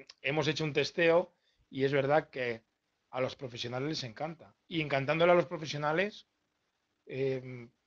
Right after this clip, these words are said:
a los padres mucho más. Y es verdad, y quizás lo que tú dices, ¿no? Que,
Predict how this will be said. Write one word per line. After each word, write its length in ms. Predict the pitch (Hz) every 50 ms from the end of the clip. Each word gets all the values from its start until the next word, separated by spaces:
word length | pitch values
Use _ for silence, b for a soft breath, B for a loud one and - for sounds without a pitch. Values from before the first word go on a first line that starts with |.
| _ _ _ _ _ _ _ _ _
a 100 | 117 120
los 160 | 117 107 -
padres 280 | - 113 110 113 120 123
mucho 220 | 135 139 - 120 104
más. 320 | 117 120 113 - - _ _ _ _ _ _ _ _ _ _ _ _ -
Y 120 | 151 151
es 80 | 170 175
verdad, 280 | 190 185 185 202 220
y 60 | 202
quizás 300 | - 165 151 - 170 175
lo 80 | 202 226
que 100 | 180 165
tú 120 | 135 135 135
dices, 300 | 175 208 202 202 147 135
¿no? 200 | 151 185 214 185
Que, 280 | - 170 147 131 -